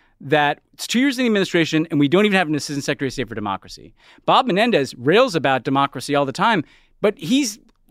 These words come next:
like, succumbing to the blockade of the most qualified nominee for that job, that anybody in Washington knows Sarah Margon's the most qualified person for that job.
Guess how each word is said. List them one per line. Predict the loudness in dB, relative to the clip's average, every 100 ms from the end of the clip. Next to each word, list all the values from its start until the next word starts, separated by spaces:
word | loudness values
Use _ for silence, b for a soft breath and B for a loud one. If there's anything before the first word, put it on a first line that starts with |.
| -2
like, | 0
succumbing | 2 0 2 2 2
to | 2
the | 2
blockade | 2 0 2 -2 0 -4 0
of | 4 4 0
the | -6 -6 -12
most | -8 2 2 2 0
qualified | 2 2 2 2
nominee | 2 2 2 -2
for | -2 0
that | 0 0
job, | -2 0 0 -2 B B B
that | -2 -2 _
anybody | 2 4 4 4
in | 4
Washington | 2 2 0 2
knows | 2 4
Sarah | 2
Margon's | 4 2 0 -2
the | -4
most | -6 0
qualified | 0 0 -4
person | -4 -6 -8
for | -6
that | -6 -6
job. | -8 -12